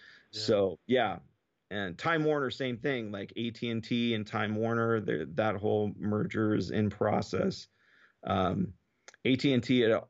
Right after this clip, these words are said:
Speaker 2: Wireless also bought DirecTV. So now you can get, uh, satellite T V on your phone.
Speaker 1: Right, <laughs>
Speaker 2: Um,
Speaker 1: right.
Speaker 2: you know, it's cra-, it's just craziness what's happening, but I, I
Speaker 1: Yeah.
Speaker 2: think it's,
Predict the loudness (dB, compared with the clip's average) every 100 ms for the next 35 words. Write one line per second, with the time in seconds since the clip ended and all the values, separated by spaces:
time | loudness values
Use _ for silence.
0 | -4 0 2 2 2 0 -2 -4 -2 -2
1 | 0 0 -2 -2 -2 -2 -4 -6 -6 -8
2 | -10 -12 -6 -4 -2 -2 -2 -2 -2 -2
3 | 0 4 4 4 0 -6 -4 -2 0 2
4 | 2 0 -4 -4 -4 -2 -2 0 0 0
5 | 0 -2 0 0 0 -2 -8 _ _ _
6 | _ _ -10 0 2 2 -4 -6 0 4
7 | 4 2 0 2 2 0 0 0 0 -4
8 | -8 -6 -2 -2 0 -2 -4 -6 -6 -6
9 | -6 -6 -4 -2 0 0 0 -2 -6 -12
10 | -14 -16